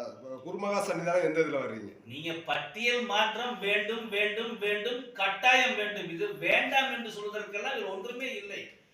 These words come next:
Speaker 2: எந்த கருத்தை எடுத்துக்கொண்டாலும் அந்த கருத்து ஆளுமைகள் மெஜாரிட்டி,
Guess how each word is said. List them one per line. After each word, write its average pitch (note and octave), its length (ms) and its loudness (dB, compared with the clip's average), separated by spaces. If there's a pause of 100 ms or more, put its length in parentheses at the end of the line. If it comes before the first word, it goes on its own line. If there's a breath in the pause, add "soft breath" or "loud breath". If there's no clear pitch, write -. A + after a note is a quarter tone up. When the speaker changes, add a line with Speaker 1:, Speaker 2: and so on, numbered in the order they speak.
(280 soft breath)
Speaker 2:
எந்த A3+ 420 2
கருத்தை A3+ 640 2
எடுத்துக்கொண்டாலும் F#3 1120 -2
அந்த D#4 200 -6
கருத்து - 380 0
ஆளுமைகள் A3+ 760 0 (300 loud breath)
மெஜாரிட்டி, B3+ 520 2